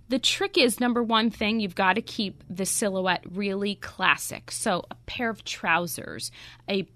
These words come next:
blazer, uh, an A-line dress or skirt. You've gotta keep it sort of really classic pieces just done in a pastel color.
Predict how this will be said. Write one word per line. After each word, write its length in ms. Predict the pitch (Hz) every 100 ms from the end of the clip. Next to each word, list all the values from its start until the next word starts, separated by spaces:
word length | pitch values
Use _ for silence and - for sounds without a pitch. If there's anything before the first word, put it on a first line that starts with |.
| - -
blazer, 800 | 208 214 208 175 170 151 139 -
uh, 320 | 175 165 165
an 200 | - 185 -
A-line 480 | 214 214 202 196 185
dress 400 | - 185 185 -
or 100 | 185
skirt. 460 | 175 - - 151 -
You've 160 | 185
gotta 300 | 175 214 226
keep 280 | - 240 214
it 120 | 170
sort 260 | - 202 185
of 160 | 175 - - - -
really 340 | 202 262 269
classic 640 | 254 - 226 214 - 226
pieces 400 | - 247 - 311
just 320 | - 214 - -
done 240 | 214 190
in 160 | - 180
a 60 |
pastel 500 | - 180 - 180 165
color. 480 | 160 - 151 -